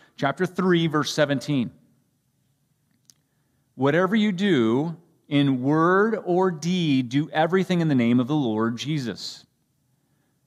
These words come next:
I think this is instructional because I think what we, we, we sometimes compartmentalizing what following Jesus is like.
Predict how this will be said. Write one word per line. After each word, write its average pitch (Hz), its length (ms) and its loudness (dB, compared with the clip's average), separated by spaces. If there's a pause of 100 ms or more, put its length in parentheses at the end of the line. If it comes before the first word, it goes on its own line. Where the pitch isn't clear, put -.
(580)
I 117 60 -4
think 180 120 0
this 196 160 0
is 165 140 -4
instructional 196 580 0
because 151 220 -2
I 180 80 2
think 151 180 -4
what 160 200 -2
we, 190 300 -4
we, 160 200 -2
we 180 280 -6
sometimes 185 360 -2
compartmentalizing 151 800 0
what 135 160 -2
following 151 460 0
Jesus 143 360 -4
is 123 140 -6
like. 190 300 0